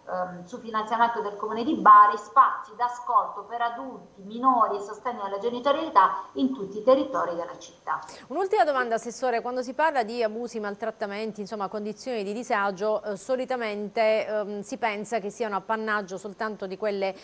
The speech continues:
Speaker 2: eh, aree a maggior degrado sociale. Eh, che cosa emerge dai dati? È un fenomeno più trasversale invece?
Speaker 1: Purtroppo il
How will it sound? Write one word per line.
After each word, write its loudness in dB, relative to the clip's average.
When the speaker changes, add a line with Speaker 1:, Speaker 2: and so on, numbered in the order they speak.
Speaker 2:
eh, -4
aree 4
a 0
maggior 0
degrado 0
sociale. -4
Eh, -2
che -2
cosa -2
emerge -2
dai 0
dati? 2
È 0
un -4
fenomeno -4
più -10
trasversale -4
invece? -10
Speaker 1:
Purtroppo 8
il -6